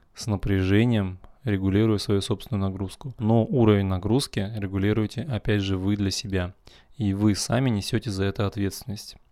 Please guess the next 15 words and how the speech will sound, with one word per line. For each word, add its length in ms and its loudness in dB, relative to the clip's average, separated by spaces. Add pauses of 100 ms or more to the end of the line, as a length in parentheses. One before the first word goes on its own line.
(200)
Если 460 2
вдруг 380 -2
в 60 -20
течение 440 0
выполнения 560 0
каких-либо 480 -6
упражнений, 680 -2 (420)
а, 340 2
вы 1040 0
всколыхнёте 640 -2
что-то 260 -4
серьёзное, 680 -2
какую-то 260 -4
глубинную 640 -2
проблему, 680 -2